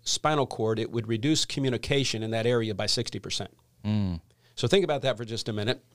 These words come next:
Speaker 1: And so if chiropractic's done properly, and I'm not a chiropractor, but I work at a chiropractic office, but if it was done properly,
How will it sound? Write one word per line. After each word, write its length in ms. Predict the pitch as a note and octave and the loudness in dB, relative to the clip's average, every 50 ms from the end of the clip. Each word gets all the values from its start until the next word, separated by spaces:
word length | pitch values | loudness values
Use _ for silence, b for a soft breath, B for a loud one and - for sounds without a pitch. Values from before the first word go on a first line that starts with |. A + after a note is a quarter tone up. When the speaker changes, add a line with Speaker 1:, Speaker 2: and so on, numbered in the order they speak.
| _ _ _ _ _ _ _ _ _ _ | _ _ _ _ _ _ _ _ _ _
Speaker 1:
And 140 | - B2 C3+ | -2 0 2
so 300 | - - D3 B2+ A#2+ - _ _ _ _ _ _ | 4 4 4 2 0 -2 _ _ _ _ _ _
if 140 | C#3 C#3 - | 0 0 2
chiropractic's 580 | - D#3 E3+ F3+ - D#3 C3+ - - A#2+ - | 2 2 2 2 2 0 -2 -2 -6 -10 -10
done 180 | - C3 A#2 A2+ | -8 -8 -8 -4
properly, 400 | - C#3 C#3 C#3 - A#2+ G#2+ A2 | 2 4 4 4 2 0 -2 0
and 80 | A2+ | 0
I'm 80 | B2+ B2 | 2 4
not 100 | A#2+ A2 | 4 2
a 20 | G2+ | 4
chiropractor, 440 | - - A#2 A2 - A2+ G2+ - - | 4 4 4 4 4 -2 -6 -4 -2
but 100 | - A2 | 0 0
I 60 | A2 | 2
work 260 | A2 A2 A#2+ A#2 - | 2 2 0 0 -2
at 60 | A#2 A2 | -2 -4
a 40 | G#2 | -4
chiropractic 540 | - - G#2+ - - G#2+ G2+ - G2+ G2 B2+ | -4 -4 -6 -4 -4 -4 -4 -4 -4 2 4
office, 320 | B2+ C3+ C3 - G2+ - | 4 4 4 2 -4 -4
but 160 | - - A2 | -4 -2 -4
if 120 | A#2+ A#2 - | -2 -2 -2
it 40 | |
was 160 | G#2 A2+ G#2+ A2 | -2 -4 -2 -2
done 180 | C3 A#2+ A2+ G#2+ | -2 -2 -2 0
properly, 480 | - D3+ E3 E3 - - G#2 G#2+ G2+ | 2 2 2 4 2 -2 -2 -4 -4